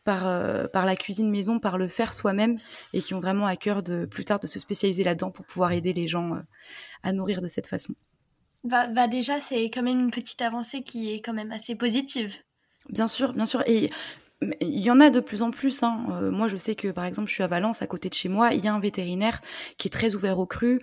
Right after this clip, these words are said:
Speaker 1: aux, aux méthodes, on va dire, aux alternatives naturelles pour soigner les animaux, et cetera. Il, il y en a de plus en plus. Que ça continue sur cette voie, vraiment. Même si aujourd'hui, ça reste quand même, malheureusement, à mon grand dam, une infime majorité, euh, minorité.
Speaker 2: D'accord. Et d'ailleurs, j'avais,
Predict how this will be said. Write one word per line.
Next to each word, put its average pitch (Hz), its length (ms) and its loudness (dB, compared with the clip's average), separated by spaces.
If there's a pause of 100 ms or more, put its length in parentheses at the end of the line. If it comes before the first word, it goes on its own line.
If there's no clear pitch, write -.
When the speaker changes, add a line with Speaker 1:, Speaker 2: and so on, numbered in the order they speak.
(360)
Speaker 1:
aux, 185 400 0
aux 190 80 -2
méthodes, 202 420 0
on 185 60 -4
va 180 80 -2
dire, 190 160 0
aux 185 100 0
alternatives 185 540 -2
naturelles 196 440 -2
pour - 160 -14
soigner 190 300 -2
les 175 160 -4
animaux, 196 420 0 (380)
et 170 60 -6
cetera. 190 340 -2
Il, 170 280 -12
il 190 80 -4
y 202 80 0
en 202 120 0
a 220 80 2
de 208 100 -2
plus 202 240 -8
en 196 120 -6
plus. - 340 -12 (180)
Que 269 140 8
ça 262 180 2
continue 233 440 0
sur - 180 -6
cette 185 220 -4
voie, 196 260 0 (140)
vraiment. 190 320 -2 (260)
Même 226 140 6
si 226 120 2
aujourd'hui, 208 360 0
ça 190 160 -2
reste 190 180 -4
quand 202 60 -2
même, 208 200 0
malheureusement, 196 720 -2
à 214 100 6
mon 240 120 8
grand 226 240 4
dam, 220 220 4
une 196 120 4
infime 190 280 0
majorité, 185 560 0 (180)
euh, 196 180 10
minorité. 190 480 0 (580)
Speaker 2:
D'accord. 285 340 2 (600)
Et 285 180 -2
d'ailleurs, 277 340 2
j'avais, 247 260 -4